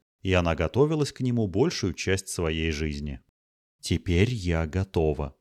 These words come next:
внушала она себе, думая о тысячах прочитанных ею страниц,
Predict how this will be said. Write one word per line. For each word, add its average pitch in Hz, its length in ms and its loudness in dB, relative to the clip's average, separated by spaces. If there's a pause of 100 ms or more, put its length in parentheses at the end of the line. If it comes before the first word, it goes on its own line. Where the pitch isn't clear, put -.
внушала 147 640 2
она 98 180 2
себе, 85 480 0 (180)
думая 107 480 4
о 98 180 0
тысячах 139 560 0
прочитанных 117 720 0
ею 92 260 2
страниц, 90 640 -2